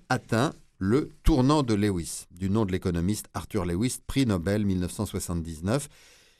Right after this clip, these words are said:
qui avait identifié le moment critique où la main-d'œuvre d'une économie émergente n'est plus considérée comme illimitée, ce qui entraîne des hausses de salaire. Ça me paraît du gros bon sens, mais quelquefois ça mène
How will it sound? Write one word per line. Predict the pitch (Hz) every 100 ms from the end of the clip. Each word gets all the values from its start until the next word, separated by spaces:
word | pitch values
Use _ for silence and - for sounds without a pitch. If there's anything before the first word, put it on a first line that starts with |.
| _ _ _
qui | 160 147
avait | 147
identifié | 151 147 123 - 113 - 165
le | 143
moment | 113 139 143
critique | - - 151 - 170 - - -
où | 139 147
la | 139 113
main-d'œuvre | 120 127 139 107
d'une | 107
économie | 107 120 113 117 113
émergente | 101 107 104 123 135 101
n'est |
plus | 87 156 170
considérée | 151 113 110 98 117
comme | 127 98
illimitée, | 107 107 101 87 - 135
ce | 135
qui | 95 -
entraîne | 95 87 120 120
des | 90 -
hausses | 143 143 - -
de | 87 120
salaire. | - - 98 82 76 76 _ - - _ -
Ça | 87
me | 85
paraît | 90 85
du | 85
gros | 85 85
bon | 85 85
sens, | - 147 147
mais | 101 - - 90 120
quelquefois | 110 - 104 135
ça | -
mène | 95 123 107